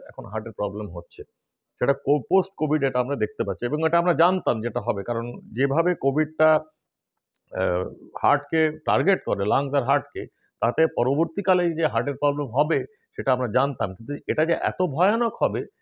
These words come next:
সেটা আমরা তখনও বুঝতে পারিনি। সেটা আমরা ক্রমশ দেখতে পাচ্ছি। যাদের কোনোদিন যে স্মোক করতো না, ড্রিংক করতো না, প্রেশার ছিল না, কোলেস্টেরল ছিল না, ফ্যামিলি ছিল না, তারা হঠাৎ করে হার্ট অ্যাটাক নিয়ে ভর্তি হচ্ছে।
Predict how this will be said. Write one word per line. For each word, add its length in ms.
সেটা 180
আমরা 140
তখনও 320
বুঝতে 280
পারিনি। 300
সেটা 200
আমরা 160
ক্রমশ 340
দেখতে 340
পাচ্ছি। 360
যাদের 240
কোনোদিন 380
যে 120
স্মোক 320
করতো 220
না, 120
ড্রিংক 260
করতো 260
না, 180
প্রেশার 400
ছিল 220
না, 100
কোলেস্টেরল 440
ছিল 180
না, 220
ফ্যামিলি 280
ছিল 380
না, 80
তারা 240
হঠাৎ 260
করে 120
হার্ট 140
অ্যাটাক 280
নিয়ে 140
ভর্তি 260
হচ্ছে। 280